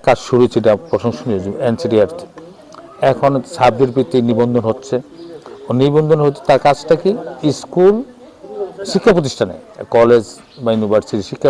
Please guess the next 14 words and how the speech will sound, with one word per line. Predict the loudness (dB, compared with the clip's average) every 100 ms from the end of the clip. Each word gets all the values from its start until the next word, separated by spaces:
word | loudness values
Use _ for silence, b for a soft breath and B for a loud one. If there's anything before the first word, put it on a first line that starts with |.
| 0
প্রতিষ্ঠানে | -4 -4 -4 -2
তাদেরকে | 0 0 -2 -4 -6 -8 -18 -18 -6 -2
এখন | -2 -2 0
সাবজেক্ট | -2 0 -4
ভিত্তিক | -6 -8 -14 -10 -4
নিয়োগ | -2 -2 -4 -2
চলছে। | -2 -2 -6 -14 -14 -20 -20 -20 -20 -16
এখন | -12 -10 -2
চলছে | 0 0 -2
জেনে | 0 -2 -6 -12 -20 -20 -20 -18 -10
সেই | -8 -8
সংখ্যাটা | -6 -4 -2 -2 -4
তো | -8
সীমিত। | -4 -4